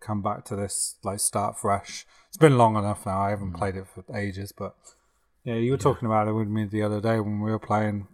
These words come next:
Speaker 1: uh, Wolfenstein, so I might go to that when I've finished some other stuff I'm working on.
Speaker 2: Yeah,
Speaker 1: 'Cause, yeah.
Speaker 2: I'd highly recommend it.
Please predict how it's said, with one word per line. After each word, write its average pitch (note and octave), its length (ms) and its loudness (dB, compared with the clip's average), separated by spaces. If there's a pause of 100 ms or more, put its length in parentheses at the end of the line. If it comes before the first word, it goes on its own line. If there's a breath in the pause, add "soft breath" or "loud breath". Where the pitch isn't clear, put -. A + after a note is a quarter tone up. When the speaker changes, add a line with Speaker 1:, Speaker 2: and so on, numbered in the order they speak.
(300)
Speaker 1:
uh, A2 180 0
Wolfenstein, C3 640 4
so B2+ 140 2
I A2 80 2
might A2+ 360 2 (1080)
go E3+ 180 10
to D#3 200 4
that C3+ 340 8 (180)
when B2+ 160 2
I've A#2+ 180 4
finished - 800 0 (180)
some A#2 220 -4
other A#2 220 0
stuff - 320 -6
I'm A2+ 120 0
working A2+ 380 -2
on. A#2 220 -2 (1000)
Speaker 2:
Yeah, G2+ 180 -2
Speaker 1:
'Cause, A2 120 -6
yeah. G#2 140 -2
Speaker 2:
I'd B2+ 80 0
highly C3+ 240 6
recommend G#2+ 480 2
it. G#2+ 100 -4